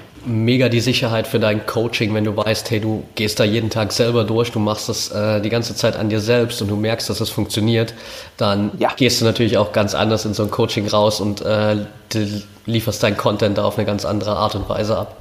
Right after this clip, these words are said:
Speaker 2: So ist es.
Speaker 1: Ja. Cool. Lass uns, äh, mal noch so einen kleinen Ausblick, äh, machen. Wo siehst du dich so in den nächsten zwei, drei Jahren hingehen?
Speaker 2: Oh, ähm,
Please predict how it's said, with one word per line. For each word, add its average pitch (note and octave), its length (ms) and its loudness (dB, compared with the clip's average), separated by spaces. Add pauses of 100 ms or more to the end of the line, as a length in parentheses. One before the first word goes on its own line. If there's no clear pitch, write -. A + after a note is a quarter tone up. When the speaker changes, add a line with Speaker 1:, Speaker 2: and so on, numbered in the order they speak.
(1000)
Speaker 2:
So D3 120 4
ist C3 140 4
es. - 120 -2
Speaker 1:
Ja. - 80 -10 (680)
Cool. C3 160 2 (420)
Lass C3 300 0
uns, F3 320 0
äh, - 80 -4
mal C#3 640 4
noch C3+ 120 2
so C#3 120 -2
einen C3 80 0
kleinen B2+ 260 0
Ausblick, A#2+ 680 0
äh, A2 580 2 (340)
machen. G#2+ 380 -2 (260)
Wo D#3 680 2 (140)
siehst A2 440 -2
du D3+ 40 -2
dich C3+ 220 -2
so C3+ 160 2
in B2 60 2
den B2 120 0
nächsten A#2+ 680 0 (320)
zwei, A2+ 320 0
drei A2+ 240 0
Jahren A2 240 2
hingehen? G2+ 340 -2 (1400)
Speaker 2:
Oh, C#3+ 240 4 (420)
ähm, A#2 760 2